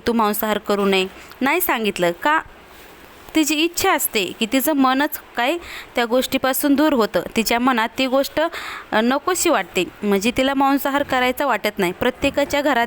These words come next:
एक तरी, पाचमध्ये एक तरी व्यक्ती अशी असते, जिला मांसाहार करावासा वाटत नाही. तसंच आहे, आपल्या मनापासून जर एखादी गोष्ट आपल्याला करावीशी वाटत नसेल, तर मग तुम्ही ते करू नका.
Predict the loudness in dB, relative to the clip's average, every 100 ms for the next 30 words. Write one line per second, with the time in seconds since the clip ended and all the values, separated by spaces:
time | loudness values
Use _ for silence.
0 | 0 -4 -2 -2 -2 -2 -4 -2 -2 0
1 | 0 0 0 -2 -2 0 0 0 -2 0
2 | 0 -2 -2 -6 -6 -16 -14 -4 0 0
3 | 2 2 2 -2 -2 -2 -2 0 0 0
4 | 0 0 -2 -4 0 -2 -2 -12 -16 -4
5 | -2 0 0 0 0 -2 -8 -2 -2 0
6 | 0 0 -2 -2 0 2 2 -2 -2 -4
7 | -2 0 0 0 -2 -2 0 0 -2 -2
8 | 0 0 0 0 0 0 0 -2 -2 -2
9 | -2 -6 -6 -16 -18 -4 0 2 0 0
10 | 2 2 2 -2 0 2 2 2 -4